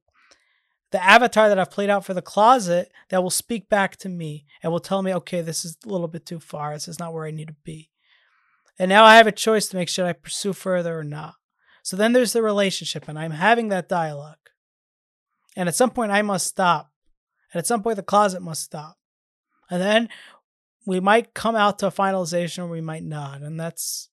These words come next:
either way okay. So we have to let go of this idea that relationships are only with people, especially,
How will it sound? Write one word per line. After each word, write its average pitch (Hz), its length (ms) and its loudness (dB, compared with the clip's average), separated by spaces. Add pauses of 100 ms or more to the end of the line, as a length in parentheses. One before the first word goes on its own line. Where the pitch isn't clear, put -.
either 214 200 2
way 185 220 2
okay. 143 460 -10 (2000)
So - 180 -2
we 190 100 4
have 208 120 4
to 233 80 0
let 226 220 2
go 254 300 12
of 196 120 0
this 185 180 -6
idea 175 420 -4
that 156 280 -10 (480)
relationships 190 760 0
are 185 100 -8
only 185 300 -6
with 160 540 -8 (100)
people, 147 640 -12 (360)
especially, 170 720 -4